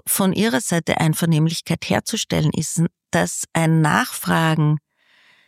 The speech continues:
ähm, „Möchtest du das auch?“ oder ein Abgleichen auch der sexuellen Bedürfnisse, ähm, notwendig ist, damit man, ähm, einvernehmlich einfach Sex haben kann. Und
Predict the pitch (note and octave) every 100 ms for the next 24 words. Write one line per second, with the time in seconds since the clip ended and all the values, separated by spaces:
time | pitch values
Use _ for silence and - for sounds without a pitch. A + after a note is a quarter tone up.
0 | _ _ _ F3 E3 E3 F3 F3+ E3+ F#3+
1 | - - G3 - F3+ F3+ - - F#3 C4
2 | E3 - - - - - F3 F3+ F3 E3+
3 | E3+ - _ _ _ E3 E3+ - - G3+
4 | - - B3 A3+ F#3 F3+ - F3 E3 -
5 | - - F2 - - _ _ F3+ E3 E3
6 | E3+ F3 - - - F3 - F3 F3 D#3+
7 | - A#3 - A#3 - E3 D#3+ - _ _
8 | _ - E3+ E3+ E3+ - E3+ E3+ E3 E3+
9 | E3+ E3+ - F3 G#3 - - F3+ E3+ E3+
10 | F3+ - G3+ A3 A#3+ - _ - E3+ F3
11 | E3+ F3 F3+ - _ D3 D#3+ - F#3 F3+
12 | D#3 F3+ E3+ F#3+ - - E3 E3 F3+ F3
13 | - E3+ - G3+ B3+ A#3 E3 D#3+ - D#3+
14 | -